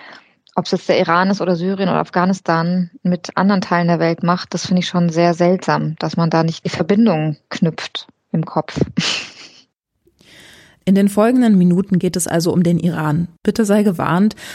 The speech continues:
Speaker 2: dass dabei Vergewaltigung und Femizide beziehungsweise Mord zur Sprache kommen. Und wie würdest du das auf die Situation im Iran übertragen? Also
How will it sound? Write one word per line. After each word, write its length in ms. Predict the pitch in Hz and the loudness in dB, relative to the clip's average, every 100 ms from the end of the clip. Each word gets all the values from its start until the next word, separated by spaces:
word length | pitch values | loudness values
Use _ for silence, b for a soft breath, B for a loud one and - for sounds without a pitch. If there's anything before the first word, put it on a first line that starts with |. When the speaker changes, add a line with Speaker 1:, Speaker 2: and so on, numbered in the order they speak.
| B | B
Speaker 2:
dass 120 | 185 | -2
dabei 280 | - 180 190 | 0 2 0
Vergewaltigung 880 | 190 185 165 143 175 214 208 190 190 | 0 0 0 0 0 0 0 2 2
und 140 | 175 | 0
Femizide 580 | - 175 165 - 190 196 | 0 0 2 0 0 0
beziehungsweise 600 | 190 - 175 165 165 165 | -2 -2 0 2 0 2
Mord 300 | 165 151 160 | 2 2 0
zur 140 | - - | -4 -8
Sprache 420 | - - - 165 | -8 -10 -8 -8
kommen. 400 | - 165 165 165 _ _ _ _ _ | -6 -6 -6 -8 _ _ _ _ _
Und 140 | 185 165 | -2 0
wie 160 | 180 | 2
würdest 380 | 165 175 180 - | 4 2 0 0
du 100 | 170 | 2
das 340 | 170 170 - | 2 2 0
auf 280 | - 170 165 | -2 -2 -4
die 220 | - 170 | -8 -8
Situation 680 | 170 170 - 165 - 170 170 | -4 -4 0 -2 -2 0 0
im 140 | 175 165 | 2 0
Iran 460 | 156 151 156 190 | 0 -2 0 2
übertragen? 760 | 185 185 185 - 180 190 196 185 | 2 0 -2 -4 -2 0 2 2
Also 500 | 175 - 156 160 | 0 0 0 0